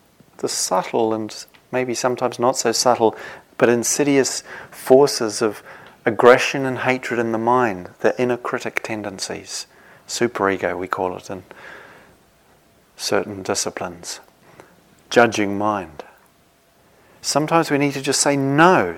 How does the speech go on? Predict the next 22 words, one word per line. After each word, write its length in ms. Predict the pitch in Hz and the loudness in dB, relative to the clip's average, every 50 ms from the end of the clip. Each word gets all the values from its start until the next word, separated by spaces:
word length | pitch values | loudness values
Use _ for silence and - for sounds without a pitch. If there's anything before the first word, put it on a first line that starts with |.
| - | -6
that's 400 | - 123 131 - - - - - | -6 -6 -6 -4 -6 -8 -8 -8
not 240 | 127 127 127 135 135 | -8 -8 -8 -8 -8
useful 400 | 135 120 120 - - - - 110 | -10 -12 -12 -12 -14 -14 -16 -18
here." 240 | - - - 113 - - _ _ _ - - - _ - | -18 -20 -20 -20 -20 -20 _ _ _ -20 -20 -20 _ 2
Not 200 | 127 165 170 - | 2 4 4 4
judging 400 | - 175 160 151 156 - 156 147 | 2 2 2 2 0 -2 0 2
or 80 | 147 135 | 2 4
rejecting 500 | 131 135 131 135 143 143 143 - - 117 | 4 2 4 4 4 4 2 -4 -6 -6
it, 80 | 107 | -2
but 100 | 98 113 | -2 -2
just 200 | - - 131 - | -2 0 -2 0
saying, 340 | - 147 143 143 139 135 139 | 2 2 2 2 2 -2 0
"No, 360 | 143 160 180 180 127 85 - - _ - - - - - - _ | 0 0 0 0 -2 -6 -6 -10 _ -20 -20 -20 -20 -20 -20 _
that 240 | - 120 120 - - | -4 -4 -4 -4 0
does 240 | - 123 117 110 - | 0 0 0 0 -2
not 240 | 123 127 127 - - | -2 -4 -4 -2 -2
lead 240 | 120 123 120 113 | -2 -2 -2 -2
onwards 640 | 113 113 113 113 110 95 85 - - - - - - _ _ _ _ _ | -2 -4 -6 -6 -10 -12 -14 -14 -16 -16 -16 -16 -18 _ _ _ _ _
in 100 | 95 104 | -10 -10
any 220 | 98 98 107 107 | -8 -8 -8 -8
way 180 | 104 104 104 104 | -8 -8 -10 -10
useful." 480 | 101 104 104 - - - - 101 95 | -10 -12 -12 -12 -14 -14 -16 -20 -20